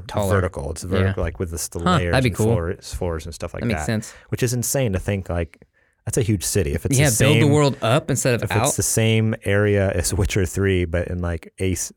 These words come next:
Speaker 2: like, one city, <laughs> it's
Speaker 1: Yeah.
Speaker 2: like, holy crap, that's huge.
Speaker 1: But yeah, I mean, so I don't think it's gonna hurt its sales at all. I don't think that that's,
Speaker 2: <clears throat>
Speaker 1: yeah, I don't, especially if both consoles are backwards compatible. Yeah, as you're saying,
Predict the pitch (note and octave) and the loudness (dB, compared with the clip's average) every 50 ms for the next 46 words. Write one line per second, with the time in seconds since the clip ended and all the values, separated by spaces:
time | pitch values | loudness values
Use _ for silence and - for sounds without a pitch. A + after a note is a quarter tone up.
0 | - - E2+ - - F2+ F#2 F#2 F2+ D#2+ - - - G#2 F2+ D#2+ E2 E2+ - - | -10 -10 -8 -6 -4 -4 -2 -2 -2 -4 -4 -4 -2 -2 -2 0 0 0 0 0
1 | - - - - - - - A2 G2+ G2+ - A2+ A#2 A2 - - G#2 - - - | -2 -4 -8 -4 -2 0 2 2 2 2 2 0 0 0 0 -2 -6 -4 -4 -4
2 | - B2+ G#2+ - - A2 F#2 G2 - - - - - - - - - - - G#2+ | -2 -2 -2 -2 -2 -2 -4 -4 -6 -8 -12 -16 -16 -16 -16 -16 -12 -8 -8 -8
3 | - - - - - - G2+ F#2 F2 E2 D#2+ E2 - - _ - - - - - | -8 -8 -14 -12 -8 -4 -2 -2 -2 -2 -4 -6 -10 -16 _ -16 -16 -16 -16 -20
4 | - - - - - _ _ _ _ _ _ _ _ _ _ _ _ - E3+ D#3 | -20 -20 -20 -20 -20 _ _ _ _ _ _ _ _ _ _ _ _ 0 2 4
5 | C3 A2 G#2 A2+ B2 B2 B2 A#2+ D#3 D3 C3+ C3 B2+ - - C#3+ D3+ D3+ C3+ B2+ | 4 4 4 4 4 4 4 4 2 2 4 2 2 0 0 2 2 2 2 2
6 | C3 A2+ A2 G2+ - - G2 G2 - - - - - _ _ _ - - - G#2+ | 4 2 2 2 0 -2 -2 -2 -2 -4 -10 -10 -12 _ _ _ -12 -6 -2 0
7 | G2+ G2+ G2 - A2 G2+ G2 G2 F2 - - - A2 G#2 G#2+ G#2+ G#2+ G#2+ G#2+ G#2 | 0 0 0 0 0 0 2 0 -2 -2 -2 0 0 2 2 2 2 2 2 2
8 | G#2 G#2 G#2 G#2 G#2 - F#2+ G#2+ G#2+ G2+ - G#2 F#2+ F#2 - - F#2 - G2 F#2+ | 2 2 2 2 0 0 0 0 0 0 0 0 0 0 0 -2 -2 0 -2 -2
9 | - - - A#2+ G#2 F#2+ - _ - - - B1+ A1+ B1 F2 F#2 - - - - | -2 -4 -6 -6 -6 -8 -12 _ -12 -8 -6 -4 -2 -2 -2 -2 -4 -6 -12 -18
10 | - - - - - - - - - C#3+ C3+ - - A#2+ A2 - A2+ A2+ A#2 - | -20 -20 -20 -20 -20 -16 -10 -4 -2 0 0 2 2 0 0 2 0 0 0 0
11 | - B2 A#2 B2 - C3+ B2 B2 A#2+ B2 B2+ B2+ C3+ C3 C#3 C3 C3 D3+ C#3+ B2+ | 0 0 0 0 0 0 0 0 0 0 0 0 -2 -2 -2 -2 0 0 2 2
12 | A#2+ B2 B2+ B2+ - - - F#2 G2 G#2 G#2+ G#2+ G2+ G#2 G#2+ A#2+ A#2+ A2+ - C#3+ | 2 0 -2 -4 -6 -8 -6 -4 -2 -2 0 0 2 2 2 2 0 0 2 2
13 | B2 G#2+ G#2 A2 | 4 4 4 4